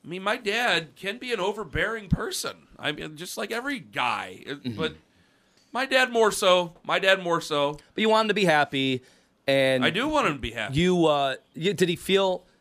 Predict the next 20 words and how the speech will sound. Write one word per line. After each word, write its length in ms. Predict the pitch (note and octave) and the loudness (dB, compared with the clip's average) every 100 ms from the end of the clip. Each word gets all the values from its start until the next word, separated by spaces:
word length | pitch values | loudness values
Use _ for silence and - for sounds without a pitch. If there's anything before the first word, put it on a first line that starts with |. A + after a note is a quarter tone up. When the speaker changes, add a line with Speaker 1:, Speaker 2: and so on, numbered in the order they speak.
| _ _ E3 | _ _ 2
Speaker 2:
overall, 520 | G3 F#3 E3+ D#3+ D#3+ | 4 4 4 4 2
and 80 | C3+ | 0
you 60 | |
see 160 | - D3+ | -2 0
him 80 | D3 | 2
now 160 | C#3 | 0
two 240 | C3+ D#3 C#3+ | 0 0 4
holidays, 680 | C3 C3 B2+ B2 B2 A2+ - | 4 4 2 2 0 -2 -4
so 120 | B2+ | -4
you've 200 | A#2+ - | -4 0
probably 160 | D3+ C#3+ | 0 2
seen 140 | E3+ | 4
Speaker 1:
Oh, 40 | |
he 80 | E3 | 4
Speaker 2:
him 60 | C#3 | 4
more 140 | C#3 | 2
Speaker 1:
seemed 140 | C#4+ C#4+ | 2 2
pretty 180 | A3+ F3 | 0 0
jovial. 560 | E3+ A3 A3 D#3+ D#3 | 2 2 2 0 -2
Speaker 2:
Yeah. 240 | B2 G#2 | -2 -2